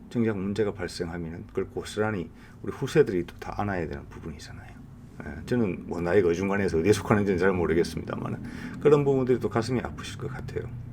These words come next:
음, 저도 그러니까요. 음. 제 입장에서 이제 안타까운 점을 굳이 말로 표현을 해보자면은, 어,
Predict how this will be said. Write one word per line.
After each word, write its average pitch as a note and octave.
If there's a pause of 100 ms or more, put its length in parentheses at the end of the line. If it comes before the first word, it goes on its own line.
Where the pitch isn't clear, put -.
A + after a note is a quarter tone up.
(180)
음, D2 (200)
저도 B2+
그러니까요. C#2+ (320)
음. - (1300)
제 A#2
입장에서 C3 (300)
이제 D#2+
안타까운 G#2
점을 F#2+
굳이 G#2
말로 F2+
표현을 G#2
해보자면은, F#2 (600)
어, -